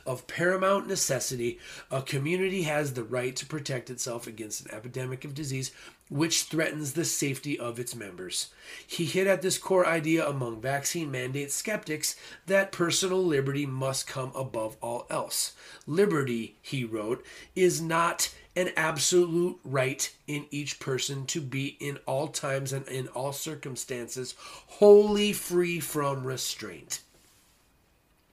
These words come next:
But even as the justices expounded on where the lines of civil liberty are drawn,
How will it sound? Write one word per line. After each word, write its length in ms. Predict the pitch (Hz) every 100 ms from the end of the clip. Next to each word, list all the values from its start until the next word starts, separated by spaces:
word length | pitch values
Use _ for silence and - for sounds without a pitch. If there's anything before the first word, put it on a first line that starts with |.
| _ _ - - - - - -
But 160 | 160 175
even 280 | 196 196 202
as 180 | 196
the 100 | 160
justices 640 | 139 160 160 180 170 185 151
expounded 560 | 139 - 160 160 165
on 160 | 147 127
where 180 | 135 151
the 140 | 127
lines 380 | 113 123 135 131
of 100 | 107
civil 340 | - 160 151
liberty 380 | 147 143 143 147
are 120 | 156
drawn, 340 | 151 123 110